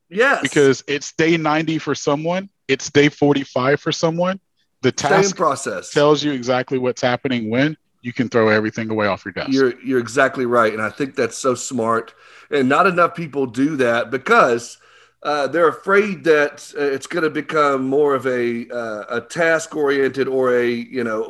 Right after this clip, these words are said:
Speaker 1: what's the word I'm looking for? Just like a, uh, a robotic type situation, but doesn't. You know, you just
Speaker 2: No.
Speaker 1: have the, go ahead. You go ahead and tell it better than I can.
Speaker 2: No, no, no, no, you're right there. It, it's not a robotic process at all. It keeps you in control.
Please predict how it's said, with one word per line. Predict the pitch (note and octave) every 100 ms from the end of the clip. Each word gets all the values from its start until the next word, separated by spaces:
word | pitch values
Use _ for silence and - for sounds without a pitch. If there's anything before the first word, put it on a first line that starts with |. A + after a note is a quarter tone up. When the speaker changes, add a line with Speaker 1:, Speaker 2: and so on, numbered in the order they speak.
| B2 A#2
Speaker 1:
what's | B2 D3+ -
the |
word | A#2 A#2+ A2+
I'm | A2
looking | B2 A#2+
for? | B2+ A2+
Just | C3+ -
like | C#3+ -
a, | B2+ A#2+ A#2 A2+
uh, | A2 G#2+ - - C3 C#3+
a | C3
robotic | D#3+ E3+ D#3+ E3+ D#3 C#3+
type | - D3 C#3
situation, | - B2 A#2+ D#3 F#3 C3+ A#2+
but | C3+ G#2+
doesn't. | G3 A#3 C3+ B2 - -
You | E3 F3
know, | D#3
you | D#3+
just | A3+ -
Speaker 2:
No. | F#3+
Speaker 1:
have | F3 D3+
the, | D#3 D#3 - C#3+
go | D#3 D3+
ahead. | A2 - -
You | D3+ G3+
go | G#3+
ahead | F#3
and | -
tell | F3 C#3+
it |
better | D3 C3
than | B2+
I | C3
can. | A2+ F2+ F2 _ _ _ F#3
Speaker 2:
No, | G#3+
no, | G#3+
no, | G#3+ G3+ C3
no, | F3
you're | D3 C3+
right | D#3 D3+ -
there. | F3 A2+
It, | F#2+ A2+ -
it's | C3+ D#3+
not | E3+ F#3
a |
robotic | D3 C3+ A#2+ C3 C#3+ B2+ -
process | C#3 C3+ - A#2+ -
at | A#2
all. | C#3+ G2+
It | A#2+ -
keeps | - E3+ -
you | F3
in | D#3+
control. | C#3+ A#2+ - C3 F3